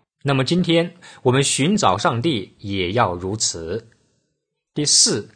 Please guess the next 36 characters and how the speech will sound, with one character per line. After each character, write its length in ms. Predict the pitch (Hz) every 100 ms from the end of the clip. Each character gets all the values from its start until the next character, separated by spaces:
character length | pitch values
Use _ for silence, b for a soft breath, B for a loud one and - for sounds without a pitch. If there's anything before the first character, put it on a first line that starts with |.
| _ _
祈 400 | - - 123 120
求 260 | 117 - 156
圣 240 | 233 135
灵。 360 | 101 98 180 - _ _ _ _ _ -
我 60 |
们 120 | 123 147
看 280 | 160 135
哥 160 | 135 220
林 140 | 185
多 100 | 156
前 240 | 165 117 135
书 160 | 147
第 160 | 151 143
二 240 | 160 101
章 280 | 95 117 135 - _ _
第 120 | 131
十 320 | 110 - 131 165
节 380 | 120 113 - -
到 200 | 101 92
十 280 | 92 - 113
一 100 | 139
节， 380 | 113 90 92 - _ _ _ _ _ _ _ -
只 160 | 151
有 120 | 175
上 320 | 160 233 180 151
帝 220 | 175 139
借 120 | 180
着 120 | 139
圣 280 | 127 247 160
灵 220 | 110 123
向 180 | 151 156
我 60 | 107
们 140 | 107
显 320 | 123 - 90
明 220 | 82 85 90
了， 280 | 95 -